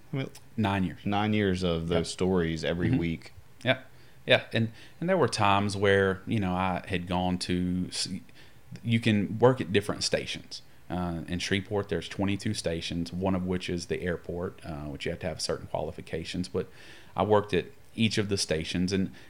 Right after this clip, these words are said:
Speaker 2: and not all shifts were that way. I don't want people to think that every shift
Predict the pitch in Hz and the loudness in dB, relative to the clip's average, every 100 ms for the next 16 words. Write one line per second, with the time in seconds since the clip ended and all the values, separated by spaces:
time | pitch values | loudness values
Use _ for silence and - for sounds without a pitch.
0 | - 156 180 - 104 104 - 90 - 80 | -2 2 4 6 6 6 4 0 2 2
1 | 80 69 82 85 104 98 95 - 101 92 | 2 0 0 2 2 2 2 0 -2 0
2 | 80 82 92 87 - 85 - - - - | -2 0 -2 -2 -2 -4 -6 -14 -18 2
3 | 104 101 95 90 - 98 85 80 - | 4 4 2 2 0 2 0 -2 -10